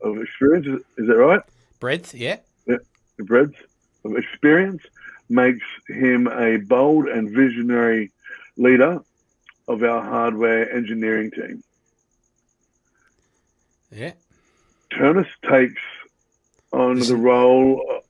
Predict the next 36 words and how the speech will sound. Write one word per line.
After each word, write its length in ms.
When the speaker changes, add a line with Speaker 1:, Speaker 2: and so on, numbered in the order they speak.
Speaker 1:
is 80
that 100
right? 280
Speaker 2:
Yeah, 160
yeah, 200
it's 180
another 220
Speaker 1:
Yep. 80
Speaker 2:
guy. 240
Yeah. 180
Speaker 1:
Yeah, 140
okay. 220
Ternus 280
takes 240
on 120
the 80
role 400
of 100
Senior 280
Vice 320
President 440
of 100
Hardware 460
Engineering. 500
Ternus 320
joined 240
Apple, 560
um, 840
product 360
design 440
team 320
in 80
two 180
thousand 320
and 80
one 220